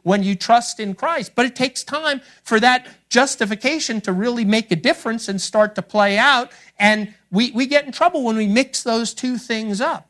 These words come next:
too. Justification and sanctification are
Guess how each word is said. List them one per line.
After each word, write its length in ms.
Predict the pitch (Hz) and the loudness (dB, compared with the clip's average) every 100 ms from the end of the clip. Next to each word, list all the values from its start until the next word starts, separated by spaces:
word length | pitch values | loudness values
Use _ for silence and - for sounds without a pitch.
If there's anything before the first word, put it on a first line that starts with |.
| _ | _
too. 320 | - 294 143 _ _ | -16 -14 -18 _ _
Justification 1000 | 226 254 311 - 269 254 226 262 254 240 | -6 -4 -8 -12 -14 -14 -10 -8 -8 -8
and 120 | 180 | -8
sanctification 840 | - 214 226 208 - 233 302 - | -6 -8 -8 -14 -12 -12 -12 -8
are 180 | 170 170 | -6 -8